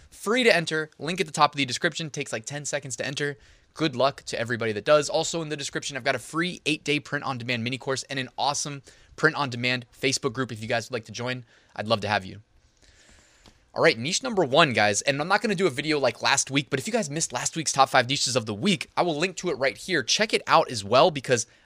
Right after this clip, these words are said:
I think it was a really, like, good episode when there isn't clear-cut niches and you need to kinda navigate what's selling. Well, that's what we kinda did with the theme of last week's video, so I would recommend checking it out. Uh, niche number one this week, though, we actually had kind of a clear-cut niche.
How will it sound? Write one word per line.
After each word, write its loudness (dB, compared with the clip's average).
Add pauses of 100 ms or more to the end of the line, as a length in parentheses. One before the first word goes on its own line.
I 2
think -4
it 0
was 2
a 0
really, 2
like, 2 (120)
good 0 (160)
episode 2 (260)
when 2
there 4
isn't -2
clear-cut 0
niches 0 (340)
and 2
you 2
need -2
to -4
kinda -4
navigate -2
what's -2
selling. 2
Well, 2
that's -2
what -6
we -4
kinda -6
did -2
with -6
the -4
theme -8
of -6
last 2
week's -2
video, -6 (180)
so -10
I 0
would -2
recommend -4
checking -6
it -2
out. 4 (380)
Uh, 0
niche -4
number 0
one 4
this 0
week, -4
though, 2
we 0
actually 0
had 0
kind -6
of -8
a 0
clear-cut 2
niche. 2